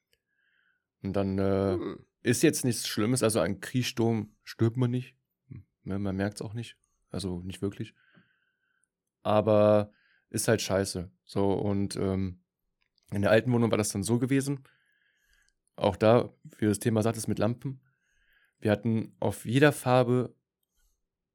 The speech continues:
Speaker 1: irgendwo Strom drauf. Ne, ob's jetzt blau war,
Speaker 2: Geil.
Speaker 1: ob's, äh, grün-gelb war,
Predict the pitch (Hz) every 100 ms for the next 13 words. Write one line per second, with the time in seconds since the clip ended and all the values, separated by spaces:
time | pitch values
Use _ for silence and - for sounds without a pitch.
0 | _ _ - 147 104 120 120 - 117 110
1 | 98 90 - _ _ _ _ 107 113 -
2 | - 95 - - 104 113 107 107 104 104
3 | 117 - - - 98 92 90 - 135 143
4 | 123 113 110 101 101 -